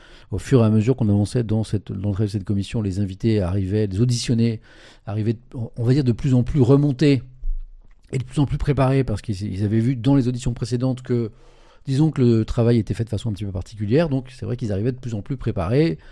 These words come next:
Euh, l'audition de messieurs Niel, Pigasse et, euh, Nomé, euh, était assez symptomatique de ça, quoi.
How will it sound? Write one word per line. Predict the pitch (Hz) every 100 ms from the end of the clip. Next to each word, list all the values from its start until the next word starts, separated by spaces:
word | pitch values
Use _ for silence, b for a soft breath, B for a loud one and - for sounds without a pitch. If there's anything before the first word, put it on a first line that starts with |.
| b b b
Euh, | 107 95 95
l'audition | 98 101 104 101 131 123
de | 107
messieurs | 95 90 110
Niel, | 98 107 113
Pigasse | - 92 98 101 -
et, | 113 110
euh, | 101 95 92 95 95 98
Nomé, | 104 110 127 147 151 b b b b b _ -
euh, | 107 107 98 98 95 92 107 -
était | - - 131
assez | 117 135
symptomatique | 123 120 127 113 147
de | 120
ça, | - 95
quoi. | -